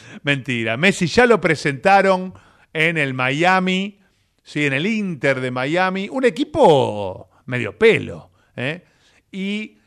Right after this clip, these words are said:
el día después de la presentación, argentinos fueron ahí a verlo, a, a Lío, y hay que ver si se habla de fútbol.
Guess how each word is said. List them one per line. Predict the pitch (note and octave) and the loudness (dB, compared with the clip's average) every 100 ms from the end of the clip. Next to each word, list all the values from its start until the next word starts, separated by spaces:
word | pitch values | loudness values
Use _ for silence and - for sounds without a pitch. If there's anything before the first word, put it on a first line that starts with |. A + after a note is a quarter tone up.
| - | -14
el | C3 D3+ | -12 -10
día | G#3 G3+ | -6 -4
después | E3 C#3 E3+ F3 | -4 -6 -4 -4
de | D#3+ | -2
la | C3+ | -4
presentación, | C3 A#2 B2+ B2+ A#2+ F3+ G3+ | -6 -8 -6 -6 -2 0 0
argentinos | E3+ C3 B2 B2 C#3+ G#3+ F#3 C3+ | -2 -4 -6 -6 -4 -2 0 0
fueron | - D3 D3+ D#3 D#3 - | 2 4 4 4 0 -8
ahí | B2 B2+ C#3+ | -6 -2 0
a | B2 | 2
verlo, | D#3 F3 D#3+ E3 E3+ F3 - _ _ _ | 2 2 2 4 2 2 -10 _ _ _
a, | A2 A2 A2+ | -8 -6 -4
a | |
Lío, | C3+ G3 G3+ | -2 0 2
y | E3 D#3 D#3 | 2 0 -2
hay | G#3 | -2
que | G#3 | -2
ver | D#4 C#4+ | -4 -2
si | A3 | -2
se | - | 2
habla | F3+ D#3 C#3 | 2 4 2
de | C3+ | 0
fútbol. | - E4 A#3 C#3 A#2+ G#2 | -2 -2 0 0 0 -2